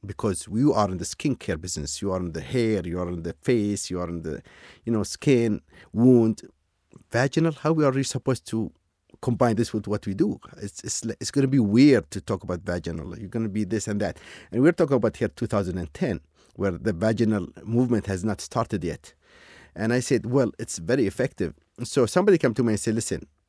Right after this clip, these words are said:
how about I buy one year production of this and I take it to Korea and I use it there?"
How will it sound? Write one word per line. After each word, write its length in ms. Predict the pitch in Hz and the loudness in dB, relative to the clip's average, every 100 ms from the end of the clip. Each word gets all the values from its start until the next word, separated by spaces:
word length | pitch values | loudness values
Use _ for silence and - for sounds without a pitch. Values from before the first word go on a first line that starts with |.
| _ _ _ _ _ _ _ | _ _ _ _ _ _ _
how 200 | - 139 | 0 4
about 340 | 151 120 - 110 | 4 4 2 -2
I 120 | 104 | -2
buy 300 | 104 90 - - _ _ _ | 0 -2 -4 -16 _ _ _
one 320 | 95 98 117 | -6 0 2
year 160 | 123 113 | 2 2
production 440 | 104 92 90 82 | -2 -4 -4 -6
of 120 | 80 | -12
this 300 | - - - - _ - - | -12 -12 -14 -18 _ -20 -12
and 120 | 95 | -8
I 80 | 90 | -8
take 260 | - 101 85 | -6 -6 -8
it 80 | - | -14
to 80 | - | -20
Korea 360 | - 80 69 - _ _ _ - | -10 -8 -8 -10 _ _ _ -10
and 160 | 90 | -6
I 60 | 85 | -4
use 240 | 90 85 | -6 -6
it 140 | 170 - | -8 -8
there?" 180 | - | -10